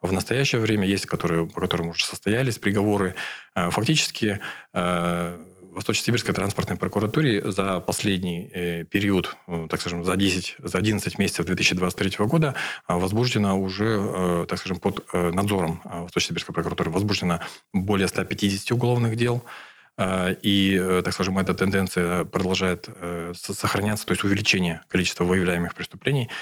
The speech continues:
Несмотря на то, что таможенное законодательство постоянно меняется, находится в динамике, и приходится подстраиваться под меняющиеся условия,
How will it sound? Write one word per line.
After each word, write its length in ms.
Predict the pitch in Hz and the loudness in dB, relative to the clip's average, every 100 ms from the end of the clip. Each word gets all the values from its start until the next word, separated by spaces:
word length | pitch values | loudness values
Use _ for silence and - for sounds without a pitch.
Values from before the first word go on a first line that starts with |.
| - - | -14 -4
Несмотря 280 | 110 135 | 0 2
на 80 | 131 | 0
то, 80 | 127 | 0
что 380 | 131 - 117 110 | 0 2 2 2
таможенное 380 | 107 123 120 104 | 2 2 2 2
законодательство 560 | 110 110 113 107 - | 0 0 0 -2 -4
постоянно 420 | - - - 107 101 | -2 -2 -2 0 2
меняется, 440 | 113 170 185 - | 4 4 4 0
находится 360 | 90 - 90 92 | -2 -2 -2 -2
в 60 | |
динамике, 540 | 113 147 175 123 90 - - - - | 0 4 4 4 0 0 -8 -10 0
и 340 | - 92 90 | 2 4 2
приходится 500 | 104 101 104 90 - | 2 0 2 2 0
подстраиваться 680 | - 98 - 101 92 87 92 | -2 -2 -2 -2 -2 -2 -4
под 300 | - 95 90 98 | 0 0 2 0
меняющиеся 840 | 98 104 104 92 - 87 85 87 | 0 2 2 2 2 0 2 -2
условия, 600 | 80 - - 101 90 82 | 0 0 2 4 4 2